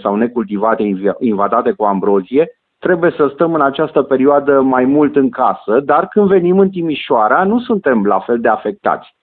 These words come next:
Deci am putea trage concluzia că, practic, concentrația de polen pare să fie mai mică în Timișoara. Și totuși, pe aceste hărți cu prognoze, Timișoara nu e marcată ca având, eu știu, o concentrație de polen mai mică.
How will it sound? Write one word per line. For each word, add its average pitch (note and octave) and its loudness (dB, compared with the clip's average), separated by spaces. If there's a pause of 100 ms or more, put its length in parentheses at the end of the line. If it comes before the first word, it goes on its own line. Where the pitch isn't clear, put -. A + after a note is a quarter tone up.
(240)
Deci B2 -2 (100)
am C3 0
putea C3 2
trage C#3+ 0
concluzia C#3 0
că, C3+ 2
practic, B2+ -2
concentrația B2 0
de A#2 2
polen A#2+ 0 (200)
pare C#3+ 0
să C#3 0 (120)
fie D#3 2
mai C#3+ 2
mică E3 0
în C3+ 2
Timișoara. A#2 -2 (120)
Și - -16
totuși, F#3 2
pe C#3 4
aceste B2 0
hărți C3+ -2
cu - -8
prognoze, C3+ 0
Timișoara C#3+ 0
nu D#3+ 0
e D#3+ 2
marcată A2+ 0
ca G#2+ 0
având, A2+ -2
eu A2 0
știu, A2+ -2
o G#2 2
concentrație G#2+ -2
de G#2+ 0
polen A2 -4 (340)
mai A#2+ 0
mică. A#2 2